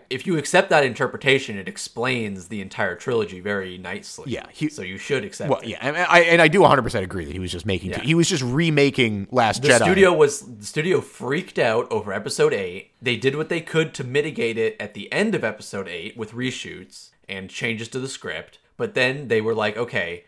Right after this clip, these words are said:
Speaker 1: that wasn't enough, so let's really kill Episode eight in its crib by, like,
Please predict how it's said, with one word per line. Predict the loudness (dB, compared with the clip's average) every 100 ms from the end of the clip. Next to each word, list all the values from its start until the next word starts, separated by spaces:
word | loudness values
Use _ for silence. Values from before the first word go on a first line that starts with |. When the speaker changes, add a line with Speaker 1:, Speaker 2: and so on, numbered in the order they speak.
| -6
Speaker 1:
that | -2 2
wasn't | 2 2
enough, | -2 0 -2 -4
so | -6 -4
let's | -4 -6
really | -12 -2 0 2 0
kill | -6 0 6 6 6
Episode | -2 -4 -4 -2
eight | -2
in | -6 -8
its | -12
crib | -10 -2 0 -2 -8 -16 _ _ -4
by, | -2
like, | -2 -6 -8 -10 -16